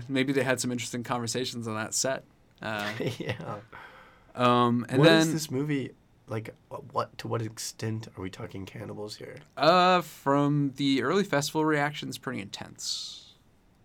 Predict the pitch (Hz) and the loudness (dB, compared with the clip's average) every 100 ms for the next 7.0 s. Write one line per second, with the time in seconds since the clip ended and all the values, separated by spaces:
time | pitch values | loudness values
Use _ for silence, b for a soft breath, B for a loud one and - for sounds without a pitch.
0 | _ 104 113 156 98 95 - _ - - | _ -12 -10 -10 -10 -14 -20 _ -12 0
1 | 131 170 175 127 131 135 127 - - 120 | 2 2 4 4 4 -2 -8 -12 -8 -6
2 | 110 101 127 117 110 104 98 95 98 107 | -2 -2 -2 -2 -4 -4 -4 -4 -4 -6
3 | 104 107 107 - 113 95 92 90 b b | -10 -10 -10 -10 -8 -6 -6 -8 b b
4 | b b b 98 107 110 131 113 104 107 | b b b -8 -6 -6 -6 -4 -4 -4
5 | 113 98 92 - 117 113 95 95 101 98 | -4 -6 -6 -4 -4 -4 -10 -10 -10 -10
6 | 110 107 107 104 95 98 113 127 135 123 | -8 -8 -6 -8 -6 -4 -6 -6 -8 -10